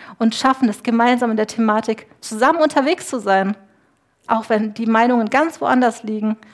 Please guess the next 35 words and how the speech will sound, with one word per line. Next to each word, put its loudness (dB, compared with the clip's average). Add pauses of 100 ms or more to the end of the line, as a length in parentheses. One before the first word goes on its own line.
Wir -4
gehen 0
gemeinsam 0
durch -10
diese -6
Zeit -2 (380)
und -4
haben 2
eine 0
Brücke -2
geschlagen 2
durch -8
Jesus -6
Christus. -6 (440)
Und -6
das -8
wird -6 (200)
niemand 4
zerstören 0
können. -4 (640)
Auch -2
nach 2
Pandemie, 2 (1160)
egal 2
wie -4
lange 2
sie -2
noch 0
sein 2
wird, -4 (360)
wird -4
die -4
Freundschaft -2
Bestand 0
haben. 0